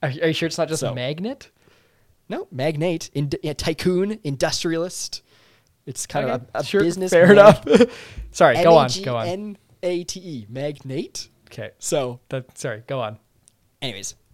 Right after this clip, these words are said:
Speaker 2: some people I'm sure out there have heard the word magnate, so I'm not totally out to lunch here.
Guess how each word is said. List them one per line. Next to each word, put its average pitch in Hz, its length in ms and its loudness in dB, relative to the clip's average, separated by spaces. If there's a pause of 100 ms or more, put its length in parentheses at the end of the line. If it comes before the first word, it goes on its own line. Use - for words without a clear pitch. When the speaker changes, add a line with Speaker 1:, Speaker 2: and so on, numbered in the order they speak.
(260)
Speaker 2:
some - 240 -6
people 170 260 -8
I'm 147 100 -6
sure 147 140 -8
out 131 100 -6
there 131 100 -10
have 117 120 -14 (120)
heard 131 180 -8
the 123 60 -14
word 110 220 -14
magnate, 113 460 -14
so 139 80 -14
I'm 131 60 -14
not 139 180 -14
totally 123 360 -10
out 117 120 -12
to 123 100 -18
lunch 110 240 -18
here. - 180 -20